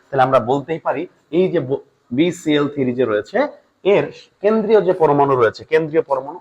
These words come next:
অষ্টকপূর্ণ হয়নি, অর্থাৎ এটা আনসার হবে না। অপরদিকে আমরা যদি এইচ টু এস, এইচ টু এস এর দিকে খেয়াল করি, তাহলে খেয়াল করে দেখো তো সালফার, সালফার এখানে যোজনী দুই, তার মানে হাত কয়টা থাকবে?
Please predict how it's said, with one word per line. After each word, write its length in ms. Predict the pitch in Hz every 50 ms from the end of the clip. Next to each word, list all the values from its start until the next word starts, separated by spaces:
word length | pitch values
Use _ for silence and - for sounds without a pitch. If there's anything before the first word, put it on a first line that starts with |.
| - 135
অষ্টকপূর্ণ 560 | 131 - - - 123 - _ - 123 120 127 143 131 -
হয়নি, 360 | - 104 107 107 123 156 151 120 - - _ _ -
অর্থাৎ 280 | 107 104 - - 185 185 - -
এটা 120 | 107 113 117 107
আনসার 300 | 101 - - 107 104 151
হবে 140 | 156 127 107 87
না। 60 | 80 - _ _ _ _ _ -
অপরদিকে 420 | 160 160 196 180 165 - - 190 151 151 - - _ - -
আমরা 140 | 160 160 165 165 175
যদি 120 | 170 175 - -
এইচ 260 | 170 175 196 185 - - _ -
টু 100 | 214 220 254 269 - _ _ _ _ _ _ -
এস, 180 | 147 135 117 - - - - - _ - 139
এইচ 120 | 147 143 147 -
টু 60 | - 170
এস 120 | 156 151 156
এর 60 | 143 135
দিকে 140 | 139 135 131 -
খেয়াল 140 | 123 107 107 -
করি, 140 | - 151 226 247 - _ _ _
তাহলে 160 | - 156 147 147
খেয়াল 140 | - 151 147 139
করে 100 | 143 143 131
দেখো 140 | 131 127 139 127
তো 40 | 139 - -
সালফার, 340 | 160 143 127 - 123 110 110 - _ _ _ _ - -
সালফার 320 | 147 151 147 - 160 156 151
এখানে 180 | 135 147 143 131 123
যোজনী 280 | 131 127 143 143 143 135 120
দুই, 100 | 131 135 131
তার 100 | 139 131
মানে 100 | 135 127 131
হাত 80 | 131 - -
কয়টা 160 | 147 139 143
থাকবে? 240 | 143 131 127 127